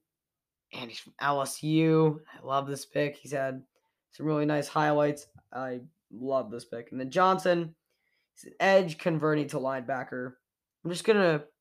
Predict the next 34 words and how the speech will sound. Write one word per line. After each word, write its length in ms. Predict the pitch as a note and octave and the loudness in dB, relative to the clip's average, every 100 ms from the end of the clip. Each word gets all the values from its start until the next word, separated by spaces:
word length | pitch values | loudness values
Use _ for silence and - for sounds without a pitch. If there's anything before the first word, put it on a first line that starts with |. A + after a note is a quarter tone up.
| _ | _
say 460 | - - F#3 F3+ | -16 0 2 4
that 280 | E3+ D#3 D#3 | 4 6 6
for 60 | D3 | 4
the 60 | |
linebacking 600 | C#3+ C#3 D3 D3+ D3+ D3+ | -2 0 0 2 0 -2
core, 460 | D3 C#3 C#3 C#3+ C#3 _ _ - | -6 -4 -4 -4 -8 _ _ -4
and 100 | E3 | 0
we'll 100 | F3 | 2
come 180 | F3+ D#3 | 2 2
back 280 | D3+ D3+ D3+ | 4 2 0
to 180 | D3 | -2
it, 240 | C#3+ C#3+ - _ _ _ _ _ _ _ _ | -2 -2 -6 _ _ _ _ _ _ _ _
uh, 200 | - B2+ | -6 -4
during 340 | B2+ C3 C3 A#2+ | -4 -6 -6 -4
next 280 | C3 C3+ - | -4 -4 -6
year's 220 | C3 B2+ | -6 -6
draft. 520 | - C3 A#2+ B2 - _ _ _ | -2 0 0 -2 -8 _ _ _
Um, 380 | B2 A#2+ A#2 A2+ - | -8 -8 -8 -14 -4
hopefully 420 | - D#3 D#3 D3 | 0 2 2 -2
they 140 | C#3 | -2
pick 200 | C#3 C3 | -6 -8
a 40 | B2 | -4
linebacker. 840 | C3 C#3 C3+ B2+ B2 C#3 C3 B2+ _ _ _ _ _ _ _ _ _ _ _ - | 0 0 2 0 0 -4 -6 -8 _ _ _ _ _ _ _ _ _ _ _ -10
Uh, 100 | A2+ | -6
but, 340 | C3+ E3+ F#3 - | 0 2 0 -4
but 320 | G2+ F#3 G#3 - | -2 0 0 0
again, 520 | G#3 D4 C#4+ A#3+ A#3+ - _ - | 6 8 8 6 0 -6 _ -4
I 60 | |
mean, 140 | G#3 A3 | 0 4
not, 320 | A#3+ B3+ B3+ - _ _ _ _ _ _ _ | 6 6 4 -10 _ _ _ _ _ _ _
I 80 | - | 0
mean, 160 | G#3 G#3+ | 4 6
the 60 | |
goods 760 | F#3+ G3+ A3+ A3+ F#3+ E3 - | 8 10 12 10 8 -4 -8